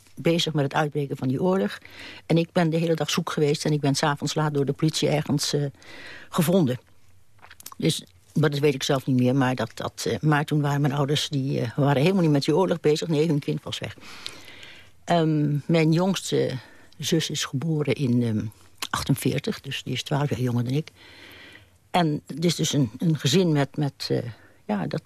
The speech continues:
was wel heel uiteenlopend. Hè, als je twaalf jaar bent en je gaat naar de middelbare school, hè, en er is nog een, eh, nog een baby thuis.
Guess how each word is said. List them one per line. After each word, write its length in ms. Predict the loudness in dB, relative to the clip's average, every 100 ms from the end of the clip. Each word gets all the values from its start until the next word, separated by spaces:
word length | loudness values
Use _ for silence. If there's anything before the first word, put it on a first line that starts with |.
| -10
was 120 | -2
wel 120 | 0
heel 200 | 2 2
uiteenlopend. 1000 | 2 0 2 4 4 2 0 -6 -4 -6 -10 -20 -20 -18 -6
Hè, 160 | -2 0
als 220 | 0 -2
je 100 | -2
twaalf 340 | 2 0 2
jaar 200 | 0 0
bent 220 | 0 -2 0
en 40 |
je 60 | 0
gaat 200 | 0 2
naar 80 | 2
de 80 |
middelbare 400 | 4 4 2 2
school, 460 | 0 0 2 2 0
hè, 120 | -4 -4
en 160 | -4
er 80 | -4
is 120 | -4
nog 220 | -2 -2
een, 160 | 0 2
eh, 120 | 2
nog 160 | 0 2
een 80 | 4
baby 260 | 4 2
thuis. 440 | -2 -6 -8 -10